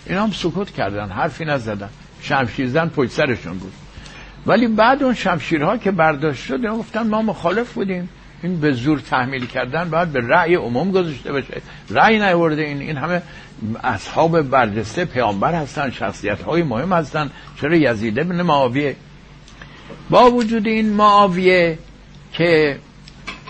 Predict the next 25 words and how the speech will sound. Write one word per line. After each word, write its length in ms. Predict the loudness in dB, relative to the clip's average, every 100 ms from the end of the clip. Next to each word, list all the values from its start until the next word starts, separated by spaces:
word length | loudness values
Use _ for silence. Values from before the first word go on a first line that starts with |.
| -6
سیاست، 800 | -4 4 4 4 2 -2 0 -4
سیاست 720 | -4 -4 0 2 2 0 -2
به 240 | 0 0 -2 -8 -18 -18 -6
اصطلاح 720 | -2 -2 -4 -2 4 4 4 0 -8 -20 -20 -16 -10 -8 -8 -10 -14 -18 -18 -18 -14 -14 -4
آسونگیری 720 | 0 0 0 -2 0 0 2 2
و 60 |
مماشات، 760 | 2 0 2 2 2 2 2 0
خوب 200 | -4 -2
به 80 | -2
لغتی 340 | -2 -2 -4
آوردی، 340 | -2 -2 -4
مماشات 680 | -2 0 2 2 0 -2 -2
بود 240 | -4 -6 -4
و 40 |
اینها، 520 | -4 -2 0 0 0 -6 -20 -20 -20 -20
خودش 460 | -10 2 2 4 0
صدمه‌ای 640 | -2 -2 0 0 0 -4
به 180 | -2 -4
امام 260 | -2 -2 -2
حسین 320 | -6 -6 -4
عبدالله 480 | -4 -4 -4 -2 -4
بن 160 | -4
زبیر 360 | -4 -4 -2 -4
اینا 280 | -4 -4 -4
نزد. 560 | -4 0 0 0 -6